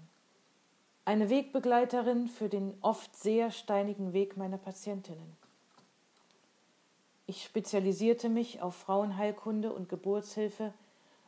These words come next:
und arbeitete zunächst als Stationsärztin auf der gynäkologischen Station.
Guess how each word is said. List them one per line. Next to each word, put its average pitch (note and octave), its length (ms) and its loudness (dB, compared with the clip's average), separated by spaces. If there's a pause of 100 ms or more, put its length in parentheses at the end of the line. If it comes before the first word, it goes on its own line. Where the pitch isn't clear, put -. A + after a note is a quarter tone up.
und A3+ 240 2
arbeitete C#4 600 4
zunächst A3+ 680 -2
als G3+ 220 -2
Stationsärztin G#3+ 1120 -2
auf G3 220 -6
der G3+ 80 -4
gynäkologischen G3 800 -4
Station. G#3 560 -10